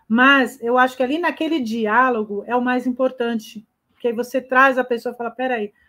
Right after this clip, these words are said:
vamos compreender o que que tá acontecendo com você, vamos compreender, pra você se entender, pra você entender o que você quer da doutrina espírita." "Não, eu quero vir aqui, só tomar o meu passe e ir embora." Ótimo, tudo bem.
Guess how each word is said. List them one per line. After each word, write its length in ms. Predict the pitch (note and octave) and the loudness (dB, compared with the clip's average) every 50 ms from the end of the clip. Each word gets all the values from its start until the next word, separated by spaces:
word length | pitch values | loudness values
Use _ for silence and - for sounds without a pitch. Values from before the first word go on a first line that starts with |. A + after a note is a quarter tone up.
| _ _ _ | _ _ _
vamos 180 | F4+ G4+ F#4 - | -12 -12 -12 -8
compreender 560 | - F#4 F4+ - - D#4+ C#4+ C4 A3+ A3+ B3 | -6 -6 -4 -2 0 0 2 2 0 0 -2
o 60 | B3+ | -4
que 120 | B3+ - - | -6 -10 -10
que 100 | - - | -2 0
tá 100 | C4 - | 2 2
acontecendo 540 | - D4+ C#4 B3+ B3+ A3 - A3+ G#3 G#3 | 2 2 2 2 0 0 0 -2 -4 -4
com 100 | - G#3+ | -4 -4
você, 340 | G3+ G#3 G3 - G#3 F#3+ F#3 | -6 -6 -6 -8 -10 -10 -8
vamos 240 | F#3 B3+ D4+ F4+ F4 | -6 -6 -6 -6 -8
compreender, 840 | - - E4 D4+ - - D4 C4+ C4 A#3+ G#3+ A3+ A#3 B3+ C4 C4 _ _ _ _ _ _ _ _ _ | -10 -10 -10 -8 -8 -4 -2 -2 -2 0 0 -2 -2 -2 -4 -6 _ _ _ _ _ _ _ _ _
pra 100 | - A#3 | -4 -4
você 280 | B3 C4+ C4+ D4+ D4+ | -2 -2 -2 -2 -4
se 120 | D4 - D4 | -4 -2 -4
entender, 400 | C4+ B3+ C4 B3 A#3 A#3 C4 B3 | -2 -2 0 0 2 2 0 0
pra 140 | B3+ C#4 C#4 | 0 -2 -2
você 180 | D4 - E4 | -2 -2 -4
entender 460 | D#4 C#4+ D#4+ C#4+ B3+ B3 C4 C4 C4 - _ _ _ _ - | -4 -2 0 0 0 0 0 -2 -4 -8 _ _ _ _ -2
o 60 | - | 2
que 140 | - A4+ G#4+ | 2 4 4
você 280 | A4+ A4 - G4+ F#4+ | 4 2 2 -2 -2
quer 220 | F#4 E4+ D4+ C#4 A#3 | 0 0 0 2 2
da 120 | C4 B3+ | 2 2
doutrina 400 | A3+ A#3 A#3 A3+ A#3 A#3 G#3 G#3 | 2 0 -2 -2 -6 -6 -6 -6
espírita." 380 | G#3+ - - - F#3 E3+ E3 _ _ _ _ | -8 -10 -10 -10 -12 -12 -12 _ _ _ _
"Não, 180 | - E4 D#4+ D#4 | -2 0 0 0
eu 60 | D4+ | 0
quero 220 | D4+ D4 D4 D4 | 0 0 0 0
vir 220 | B3 C#4 C#4+ C#4 C4+ | -2 -4 -2 0 0
aqui, 420 | C#4 C4+ C4+ - D4 D#4 E4 - _ _ _ _ | 0 0 -2 -4 -6 -6 -6 -8 _ _ _ _
só 200 | - - D#4 D#4 | -6 -6 -4 -4
tomar 240 | D#4+ C#4+ D4 D4 C#4+ | -2 0 0 0 2
o 40 | |
meu 120 | C#4 C#4 C4+ | 0 0 0
passe 280 | C#4 C4 C4 B3+ - | 0 -2 -2 -2 -2
e 40 | C4+ | -4
ir 20 | B3 | -4
embora." 380 | G#3 G3 F#3 F3 F3 E3+ E3 _ _ | -2 -4 -6 -8 -10 -12 -16 _ _
Ótimo, 540 | G#3+ A3 A3 G#3 G#3 - - G3 F#3 E3+ E3 _ _ _ | -6 -6 -4 -6 -6 -8 -14 -20 -20 -20 _ _ _ _
tudo 240 | - G#3 G#3 A#3+ A#3+ | -12 -10 -8 -6 -6
bem. 240 | G#3 G3+ G3 G3+ | -6 -8 -8 -10